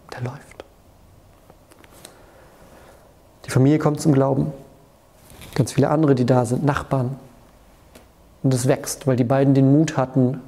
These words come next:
mitzugehen und zu beten. „Mein Haus ist ein Haus des Gebetes“, sagt Jesus. Gebet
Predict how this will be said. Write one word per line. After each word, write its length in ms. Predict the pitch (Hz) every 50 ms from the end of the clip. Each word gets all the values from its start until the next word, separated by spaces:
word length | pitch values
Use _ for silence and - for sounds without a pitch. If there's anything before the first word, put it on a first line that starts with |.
| - -
mitzugehen 580 | - 127 131 135 - - - 135 110 123 120 120
und 80 | 117 117
zu 160 | - - 113
beten. 360 | 117 117 117 - - 160 - - - - - _ _ _ _ _ _ _ - - - _ - -
„Mein 380 | 123 120 123 131 143 143 131
Haus 380 | 135 135 131 131 127 - - - - - - - - -
ist 120 | - 123 -
ein 220 | 127 120 104 104
Haus 340 | 117 117 117 113 - - - - - - _ _ _
des 160 | - 131 - -
Gebetes“, 580 | - 117 107 127 127 127 - - - - - - - - -
sagt 340 | - - - - - - -
Jesus. 440 | - - 220 311 - - - - - - - - - - - - -
Gebet 600 | - 131 110 104 - 139 139 139 139 135 - -